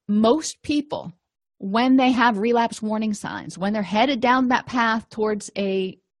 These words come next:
relapse and having another episode of their mood disorder or addictive issues, they don't notice it. They've got those blind spots. It's their significant others who notice those subtle changes. So getting input from those other people,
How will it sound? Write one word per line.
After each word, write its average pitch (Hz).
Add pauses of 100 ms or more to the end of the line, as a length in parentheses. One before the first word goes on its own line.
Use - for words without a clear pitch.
(240)
relapse 202
and 180
having 185
another 190
episode 202
of 202
their 202
mood 190
disorder 180
or 170
addictive 185 (120)
issues, 175 (1080)
they 240
don't 269
notice 214
it. - (360)
They've 247
got -
those 208
blind 196
spots. - (260)
It's 220
their 214
significant 214
others 208
who 208
notice 196
those 185
subtle 185
changes. - (400)
So 311
getting 403
input -
from 262
those 262
other 262
people, 277